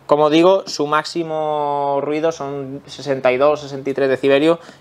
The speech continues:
en su posición máxima, con lo cual en su parte eco se escucha prácticamente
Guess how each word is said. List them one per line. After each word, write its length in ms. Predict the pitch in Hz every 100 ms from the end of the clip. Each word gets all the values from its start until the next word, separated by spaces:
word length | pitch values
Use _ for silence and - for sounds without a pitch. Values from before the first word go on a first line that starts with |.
| -
en 80 | 135
su 120 | 143
posición 400 | 131 131 123 135
máxima, 340 | 127 113 123 113
con 140 | 127
lo 40 |
cual 160 | 123 139
en 60 | 143
su 180 | 147
parte 320 | 139 139 - 143
eco 300 | 139 160 - - _
se 140 | - 135
escucha 360 | - 143 156
prácticamente 880 | 151 147 156 143 139 143 160 160 -